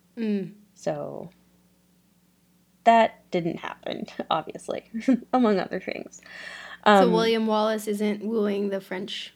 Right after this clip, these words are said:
Speaker 1: princess?
Speaker 2: Definitely not. Definitely not.
Speaker 1: Yeah.
Speaker 2: So anyway, that's pretty much his childhood.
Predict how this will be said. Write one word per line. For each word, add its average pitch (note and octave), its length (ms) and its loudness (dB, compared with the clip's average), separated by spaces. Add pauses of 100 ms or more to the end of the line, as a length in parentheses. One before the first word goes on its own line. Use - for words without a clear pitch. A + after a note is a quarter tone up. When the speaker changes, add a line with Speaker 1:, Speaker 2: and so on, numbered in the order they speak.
Speaker 1:
princess? G#3 540 -8 (100)
Speaker 2:
Definitely F3 480 2
not. - 280 -6 (320)
Definitely - 340 -6
not. - 260 -12 (140)
Speaker 1:
Yeah. - 60 -20 (640)
Speaker 2:
So G#3 200 10
anyway, F3+ 540 2
that's G3+ 400 6
pretty C#4+ 220 2
much A#3+ 220 4
his G3 180 -2
childhood. D#3+ 640 2